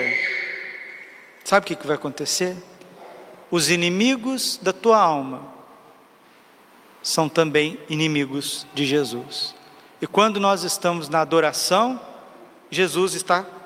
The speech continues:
pisando sobre os nossos inimigos. Você tem demônios que te tentam,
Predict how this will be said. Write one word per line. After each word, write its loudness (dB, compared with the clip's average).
pisando 0
sobre -2
os -2
nossos 0
inimigos. -8
Você -4
tem 2
demônios 2
que -12
te -8
tentam, 0